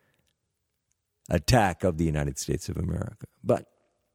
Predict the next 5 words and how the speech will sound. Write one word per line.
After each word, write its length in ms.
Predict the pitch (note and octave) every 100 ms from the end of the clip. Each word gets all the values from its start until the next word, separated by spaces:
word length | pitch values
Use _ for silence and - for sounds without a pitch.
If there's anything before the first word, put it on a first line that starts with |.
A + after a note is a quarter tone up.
| _ _ _ _ _ _ _ _ _ _ -
that's 340 | A2+ D3 -
me. 440 | E3 D3 D3+ D3 C#3 _ _ _ _ _ _
<laughs> 100 | C3+ - _ _ _ _ _ - C#3 C3+ -
It's 280 | - A#2 -
not, 400 | C#3 C#3 C#3+